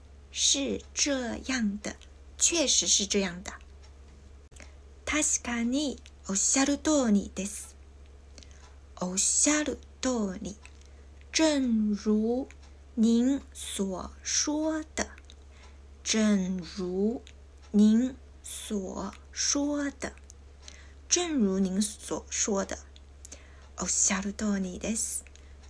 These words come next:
正如您所说的。確かに、おっしゃる通りです。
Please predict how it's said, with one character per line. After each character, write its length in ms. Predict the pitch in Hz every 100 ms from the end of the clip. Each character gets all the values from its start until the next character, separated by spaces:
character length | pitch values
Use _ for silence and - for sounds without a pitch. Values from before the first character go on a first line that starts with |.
| -
正 360 | - 349 349 262
如 360 | 202 196 202 -
您 300 | 185 202 226
所 340 | - - 202 196
说 340 | - - 294
的。 140 | 277 - - - - - - - -
確 360 | - 254 - -
か 160 | 226
に、 300 | 214 233 240 - - - -
お 60 | 185
っ 40 |
し 200 | - -
ゃ 60 | 226
る 120 | 240
通 200 | 285 269
り 140 | 233
で 120 | 214 254
す。 240 | -